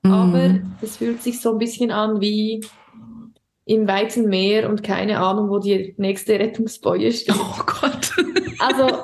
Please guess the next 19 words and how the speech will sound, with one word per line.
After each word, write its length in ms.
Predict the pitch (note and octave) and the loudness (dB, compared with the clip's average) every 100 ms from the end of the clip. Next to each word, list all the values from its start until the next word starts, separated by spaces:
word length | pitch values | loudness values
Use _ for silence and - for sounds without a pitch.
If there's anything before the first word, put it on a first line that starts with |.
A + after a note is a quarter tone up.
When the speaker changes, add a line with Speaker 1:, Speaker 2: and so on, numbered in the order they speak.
| C4 | 2
Speaker 2:
ja, 220 | C#4+ D#4 | 2 2
so 80 | D#4 | 0
planlos 680 | - C#4+ C4 D4+ E4+ E4+ D#4+ | 2 4 4 2 2 0 0
halt 240 | D4+ D4+ | 0 0
auch. 440 | - A#3+ E3 E3+ - _ _ _ - | 0 0 0 -2 -6 _ _ _ -2
Speaker 1:
Ja. 440 | G3 F3+ F#3 G#3 F#3+ | 0 2 2 0 -2
Speaker 2:
Ähm, 640 | A3+ A3 A3 A3 G#3+ A3 - _ _ _ _ - | -2 0 0 -2 -2 -4 -12 _ _ _ _ 0
und 140 | A#3+ | 2
ich 120 | C4 | 2
war 120 | D4+ | 0
schon 180 | D4 C#4+ | 0 0
auch 200 | C#4+ C#4+ | -2 0
auf 200 | C4+ - | 0 -2
der 100 | B3 | -4
Suche 320 | - A#3+ C4+ | -2 -2 0
nach 180 | A#3+ A3 | 0 0
jemandem, 920 | G#3+ A3+ A#3 A3+ A#3 A#3 A#3 A#3 A#3+ - _ - - _ _ | 0 0 0 0 0 0 0 0 -4 -10 _ -20 -20 _ _
der 160 | A3 A3 | 2 2
mir, 500 | A3 A3 A3 G#3+ G#3+ | 2 2 4 4 2